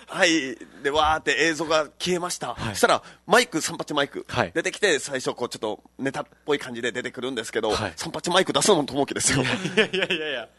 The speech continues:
Speaker 1: で、出て行って、
Speaker 2: すごっ。
Speaker 1: っていうのもありまして。
Speaker 2: ともきさん実は三人ぐらいいるんじゃないか説も。
Speaker 1: いや、三人いないとあれはできないですね。
Speaker 2: できないっすよね。
Speaker 1: はい。で、
Speaker 2: すごすぎだろ。
Speaker 1: 今回ちょっとね、もうあの、今回の沖縄市公演で
Speaker 2: はい。
Speaker 1: ラストだったんで、まあもうちょっとネタバレしても大丈夫かなということで、
Speaker 2: あ、はい。
Speaker 1: あの、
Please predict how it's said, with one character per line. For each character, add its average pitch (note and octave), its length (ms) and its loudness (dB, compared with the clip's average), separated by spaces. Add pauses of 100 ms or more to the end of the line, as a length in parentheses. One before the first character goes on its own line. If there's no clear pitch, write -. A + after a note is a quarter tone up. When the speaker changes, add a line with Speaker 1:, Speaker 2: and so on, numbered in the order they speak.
(140)
Speaker 1:
で、 F#3 140 4
出 D3+ 140 -2
て C#3+ 200 2
行 - 100 -8
っ - 40 -20
て、 G#2+ 380 -2
Speaker 2:
す - 40 -8
ご - 60 -20
っ。 - 20 -20 (260)
Speaker 1:
っ - 20 -16
て D#3+ 100 2
い E3 80 4
う D3+ 80 2
の C3+ 80 0
も A#2+ 120 0
あ A2+ 40 2
り A#2+ 80 0
ま A2 160 -2
し - 80 -8
て。 A#2+ 180 6
Speaker 2:
と F#3+ 60 8
も G3+ 160 8
き - 80 -2
さ F#3 160 2
ん C#3+ 60 -2
実 C#3 180 -4
は F3 60 0
三 G3 280 0
人 A3+ 180 -2
ぐ G3 80 4
ら C#3 60 8
い C#3 40 6
い - 20 6
る D#3 120 2
ん E3+ 40 -4
じ F3+ 80 2
ゃ F3 60 4
な E3+ 80 6
い E3+ 100 2
か E3 140 0
説 A3 120 6
も。 F#3 120 6
Speaker 1:
い - 20 4
や、 - 60 2
三 B3 340 2
人 C#4 160 0
い A3+ 60 0
な G#3 80 8
い G#3+ 80 6
と D#3+ 60 6
あ D#3 40 6
れ F3 60 6
は D3+ 80 6
で C#3+ 100 4
き F3 80 0
な G3 60 6
い A3+ 60 6
で A#3 60 -4
す A#3+ 60 2
ね。 B3 60 6
Speaker 2:
で - 0 -
き - 20 8
な C4 60 8
い - 20 4
っ A3+ 40 2
す - 140 -4
よ A#2+ 140 0
ね。 B2 80 2
Speaker 1:
は C3 220 8
い。 - 80 -2 (420)
で、 B3 120 10
Speaker 2:
す - 40 4
ご F#3 40 -8
す G#3+ 180 -10
ぎ G#3 80 -12
だ G3+ 80 2
ろ。 D#3 60 0 (300)
Speaker 1:
今 A#3+ 140 2
回 F3+ 140 2
ち - 80 -6
ょ - 40 -12
っ - 20 -16
と - 80 -20
ね、 C#3 140 2
も E3+ 280 2
う - 0 -
あ D3 80 2
の、 A2+ 420 0
今 F3+ 160 -2
回 C3+ 200 0
の B2 100 -2
沖 B2+ 140 -6
縄 D3+ 160 0
市 - 80 -10
公 F3+ 220 0
演 C#3+ 100 -2
で F3+ 140 6
Speaker 2:
は - 0 -
い。 - 80 4
Speaker 1:
ラ C#3 120 4
ス - 80 -4
ト C3+ 60 -8
だ G#2+ 80 -8
っ - 20 -14
た A2+ 160 -4
ん A2+ 80 -10
で、 F2+ 180 -4
ま A#2+ 160 -2
あ A2+ 40 -2
も A2+ 120 -4
う - 20 -8
ち - 80 -18
ょ A2 60 -8
っ - 20 -6
と G#2+ 60 -6
ネ A2+ 80 -2
タ A#2 100 -8
バ A2 100 0
レ A#2 60 -4
し - 40 -12
て C#3+ 80 -6
も B2+ 60 -2
大 G#2+ 140 -2
丈 A2 80 -6
夫 G#2 60 -12
か G#2 80 -6
な G#2+ 120 -6
と - 80 -4
い C3 60 4
う - 20 4
こ G2 80 -6
と G2+ 100 -10
で、 A2 280 -2
Speaker 2:
あ、 G2 100 -10
は F#2 80 -10
い。 E2+ 120 -18
Speaker 1:
あ - 140 0
の、 G2 360 0